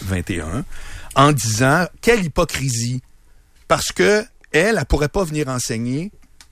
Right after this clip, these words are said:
Elle est, elle est barrée. Puis il y a du monde qui pose ça comme question, tu sais. « Monsieur Roberge, est-ce que vous lui avez dit qu'elle peut pas venir enseigner au Québec ? » Mais tu vois, c'est faux.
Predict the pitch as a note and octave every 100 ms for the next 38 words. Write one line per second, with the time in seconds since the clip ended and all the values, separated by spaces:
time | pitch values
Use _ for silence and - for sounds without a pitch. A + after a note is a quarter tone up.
0 | - B2 A#2+ B2 - B2+ C3 D3+ D3+ B2
1 | C3 A2+ C3 E3+ - C3+ A#2+ D3+ C3 A#2
2 | A#2 - B2+ A2 B2+ - - - - B2+
3 | B2+ F3 D3+ C#3 F#3+ D3 - C#3 C#3 C#3
4 | D3 C3 B2 A2 C3+ F#3+ - - C3 -
5 | - F#3 D#3 D3 C#3+ C3+ A#2+ B2 C3+ D3+
6 | A#2 A#2 - A#2 - D#3+ C#4+ D3+ C#3+ D3+